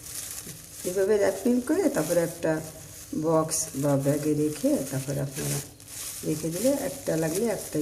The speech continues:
বের করে আপনারা বছর জুড়ে এক একটা রেখে খেতে পারবেন। এইভাবে আপনারা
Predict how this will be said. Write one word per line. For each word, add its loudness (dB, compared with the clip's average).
বের 2
করে -4
আপনারা 0
বছর -4
জুড়ে -4
এক -4
একটা -10
রেখে -2
খেতে -6
পারবেন। -4
এইভাবে 2
আপনারা -2